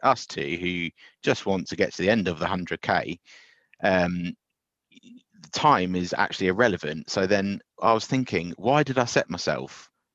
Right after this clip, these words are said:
you know, a ten K P B time? Because doing a ten K P B is ut-, utterly irrelevant to finishing an hundred K ultra,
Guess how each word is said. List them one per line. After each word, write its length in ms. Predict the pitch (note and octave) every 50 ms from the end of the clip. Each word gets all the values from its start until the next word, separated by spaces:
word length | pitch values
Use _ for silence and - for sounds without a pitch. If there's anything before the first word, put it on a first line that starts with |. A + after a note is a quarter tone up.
| _ _ _ _ _ _
you 80 | G2 G2+
know, 120 | G2+ F#2
a 60 | F2+ -
ten 300 | - - B2 A2 G#2+ F#2+
K 240 | G#2+ G2+ G2 G2
P 220 | - - G2+ F#2 F2
B 200 | G#2 A2 A2+ G#2
time? 280 | - F2 D2 C#2+ D#2
Because 420 | - F2+ - G#2+ G2+ F#2+ F2+ - - _ _ _ _ -
doing 240 | B2+ B2 B2 A#2+
a 40 | A#2
ten 280 | - - D3+ C#3 C#3 C3+
K 240 | - B2+ A#2+ A#2 -
P 220 | - A#2+ A2+ G#2+
B 440 | A2 A#2 G2+ - - - B1 - - _
is 200 | D2+ F#2 F2+ D2+ -
ut-, 260 | F2+ F2+ - - - - - -
utterly 360 | G#2 G2 - - F2+ F#2 F#2
irrelevant 540 | F#2 G2 A2 G2+ F2 D#2+ D#2+ D#2+ - - - _ _ _ _ _ _ _ _ _ - -
to 120 | - F2+
finishing 400 | - - G2+ F#2 E2+ - F#2 F2+
an 80 | F2+ F2+
hundred 380 | F2+ E2+ G2 F#2+ F2 - - -
K 160 | F2+ E2 E2+
ultra, 380 | F#2+ G2 - - - A#1 -